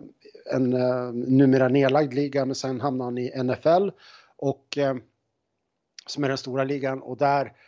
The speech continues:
så kan man väl säga att han var en av de bästa under en kortare period, men kanske inte en, liksom någon legend i stil med Pelé eller Leon-, Lionel Messi. Men ska man översätta honom till svenska förhållanden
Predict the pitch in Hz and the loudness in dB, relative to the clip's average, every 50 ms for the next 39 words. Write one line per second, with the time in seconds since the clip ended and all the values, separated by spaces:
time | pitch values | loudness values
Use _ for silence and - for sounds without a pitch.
0 | _ _ _ - - 143 - - 143 143 139 131 - 147 135 131 - - 135 131 | _ _ _ -16 -16 -12 -8 -6 -4 -4 -4 -4 -4 -4 -4 -4 -4 -4 -6 -2
1 | 127 135 131 131 131 120 - _ _ _ _ _ _ - 147 147 143 143 143 139 | 0 0 0 0 -2 -4 -8 _ _ _ _ _ _ -4 -2 -2 0 0 0 0
2 | 139 139 135 131 156 143 - - - - - 156 143 135 135 127 131 127 123 120 | -2 -2 0 0 0 0 0 -2 -10 -8 -6 -4 -4 -4 -4 -4 -4 -4 -4 -6
3 | - 143 131 - - 135 123 - 131 131 147 147 135 120 135 131 - - 139 - | -8 -10 -10 -6 -6 -6 -4 -2 -2 -2 0 -2 -2 -2 -4 -4 -2 -2 -2 -2
4 | - 147 139 123 - - 151 139 131 131 127 123 123 127 - - _ _ - _ | 0 -2 -2 -4 -2 -2 0 0 0 0 -2 -4 -6 -8 -10 -14 _ _ -20 _
5 | _ _ _ _ _ _ - 120 120 - 131 123 123 123 117 127 131 123 127 139 | _ _ _ _ _ _ -16 -14 -12 -8 -6 -4 -4 -4 -4 -4 -6 -4 -2 -2
6 | 143 123 156 156 143 135 120 113 107 104 120 117 - - 127 120 117 120 120 120 | 0 2 4 2 2 2 -2 -4 -8 -10 -10 -12 -10 -10 -12 -10 -10 -8 -8 -8
7 | 117 110 - - - 135 123 127 147 143 131 127 117 117 113 120 120 117 117 117 | -10 -10 -12 -14 -10 -8 -4 0 0 0 0 0 -2 -4 -4 -6 -6 -6 -6 -6
8 | 117 117 117 117 113 110 123 123 123 127 131 131 131 - - 120 110 127 135 131 | -6 -6 -6 -6 -6 -2 0 0 2 2 0 0 -2 -4 -8 -8 -2 0 2 2
9 | 127 131 127 131 139 151 - - - - 107 - _ _ - - - - _ - | 2 2 2 2 2 0 0 -2 -8 -12 -14 -16 _ _ -20 -20 -20 -20 _ -6
10 | 143 147 156 156 156 - - - - 165 170 180 165 156 151 - 170 - - 156 | -4 -4 -2 -4 -4 -8 -6 -2 0 2 2 2 2 2 0 -2 -2 -2 -2 -2
11 | 160 165 165 160 - 147 - 180 170 160 - - 185 - 180 165 170 156 156 156 | -2 -2 -2 -4 -6 -6 -2 0 0 -2 -2 -6 -6 -4 -2 -2 -2 0 0 0
12 | 156 160 165 165 180 | 0 0 0 -2 -2